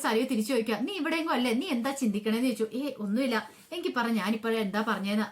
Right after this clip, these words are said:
അത് പിന്നെ, അതെ, നിനക്ക് ഇപ്പോഴും വൈരാഗ്യമാണെന്ന് തോന്നി ഞങ്ങളോട്, അതുകൊണ്ടല്ലേ നീ ഇങ്ങനെ ഓരോന്നൊക്കെ ആലോചിച്ചോണ്ടിരിക്കണേ. അങ്ങനെയൊന്നും ഇല്ല കിരണേ, നിന്നോട് എനിക്ക് ഒരു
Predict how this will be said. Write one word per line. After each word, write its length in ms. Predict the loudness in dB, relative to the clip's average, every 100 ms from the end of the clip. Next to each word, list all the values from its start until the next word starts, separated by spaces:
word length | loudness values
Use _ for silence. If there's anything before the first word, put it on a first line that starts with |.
| -8
അത് 140 | -12 -10
പിന്നെ, 260 | -8 -4 -4 -4 -12 _ _ -8
അതെ, 140 | -6 -6 -10 _ _ -10
നിനക്ക് 240 | -6 -6
ഇപ്പോഴും 340 | -6 -2 0 2
വൈരാഗ്യമാണെന്ന് 560 | 0 0 0 0 0 2
തോന്നി 180 | 2 0
ഞങ്ങളോട്, 340 | 0 0 0 -2
അതുകൊണ്ടല്ലേ 480 | -2 0 2 2 2 4
നീ 60 |
ഇങ്ങനെ 200 | 4 2
ഓരോന്നൊക്കെ 460 | 2 0 0 2 0
ആലോചിച്ചോണ്ടിരിക്കണേ. 680 | 0 -2 0 0 0 2 0 -2 _ _ _ _ _ _ _ _ _ _ -20 -16 -6
അങ്ങനെയൊന്നും 400 | -4 0 2 2
ഇല്ല 120 | 2 2
കിരണേ, 240 | 2 2 0 -6 _ _ _
നിന്നോട് 300 | -6 -2 0 0
എനിക്ക് 200 | 0
ഒരു 100 | 0